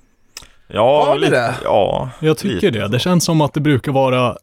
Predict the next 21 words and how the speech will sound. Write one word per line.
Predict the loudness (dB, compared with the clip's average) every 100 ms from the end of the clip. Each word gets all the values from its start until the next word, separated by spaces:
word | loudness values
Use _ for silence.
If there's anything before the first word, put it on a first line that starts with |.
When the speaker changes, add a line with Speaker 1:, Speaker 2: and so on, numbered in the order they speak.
| -8
Speaker 3:
mycket | -4 0 0 0
rykten, | -2 -8 -10 -8 -6 -8 -10 _
men, | -6 0 2 2
eh, | 0 -2
rätt | -4 -2
lugnt. | -2 0 0 -4 -4
Mycket | -6 -6 -10
så | -6
här, | -4 -6 -12 -20 -20 _
nej, | -2 2
men | 2
jag, | 4 2 0
jag | -2
tar | 0 2
det | 2
när | 2
jag | 0
kommer | 0 0
tillbaka | 2 0 0 -4
från | -8 -8
mästerskapet. | -6 -10 -6 -6 -6 -12 -12